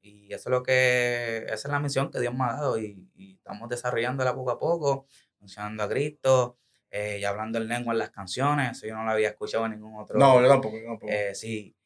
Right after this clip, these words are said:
Speaker 1: y eso es, papi, para mí es súper especial, en verdad, que ya no, ya no, ya no va a haber filtros en las canciones. Ya no va a haber filtros, ya no, eh, tratar de mencionar una palabra. Se puede para llegar, porque lo hago mucho.
Speaker 2: Claro.
Speaker 1: Pero a veces la, la,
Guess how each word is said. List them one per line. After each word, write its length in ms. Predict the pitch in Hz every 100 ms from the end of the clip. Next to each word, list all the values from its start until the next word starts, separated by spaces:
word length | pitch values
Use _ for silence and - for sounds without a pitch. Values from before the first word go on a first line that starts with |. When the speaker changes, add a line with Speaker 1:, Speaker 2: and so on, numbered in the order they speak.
| _ _
Speaker 1:
y 220 | 107 101
eso 240 | 98 117
es, 180 | 123 151
papi, 280 | - 170 160
para 220 | 131 113
mí 140 | 117 139
es 80 |
súper 240 | 135 143 147
especial, 400 | 151 147 127 117
en 100 | 107
verdad, 320 | 104 117 156
que 380 | 127 117 110 107
ya 180 | 107 123
no, 380 | 139 143 135
ya 140 | 123 127
no, 500 | 139 139 131 117 -
ya 140 | 123
no 60 | 135
va 80 | 143
a 20 |
haber 160 | 151 143
filtros 400 | 143 143 135 135
en 80 |
las 120 | 117 -
canciones. 480 | 107 95 101 95 _ -
Ya 100 | 104
no 100 | 110
va 80 |
a 0 | 110
haber 160 | 101
filtros, 360 | - 131 131 123
ya 160 | 110
no, 360 | 117 120 120 - _ _ _
eh, 540 | - 104 107 104 98 98
tratar 380 | 104 101 104 107
de 440 | 117 120 117 104 - _
mencionar 380 | 110 - 113 117
una 180 | 131
palabra. 640 | 127 117 135 143 131 120 - _ _ _ _ _ _ _ _
Se 160 | - 127
puede 320 | 143 180 160
para 240 | 123 113
llegar, 360 | 113 104 120 160
porque 280 | 113 - 104
lo 100 | 101
hago 160 | 110 127
mucho. 320 | 139 175 131
Speaker 2:
Claro. 280 | 113 104 107 _ _
Speaker 1:
Pero 460 | 113 113 113 110 110
a 160 | 107 110
veces 160 | 131
la, 260 | 143 139 127
la, 500 | 123 120 117 113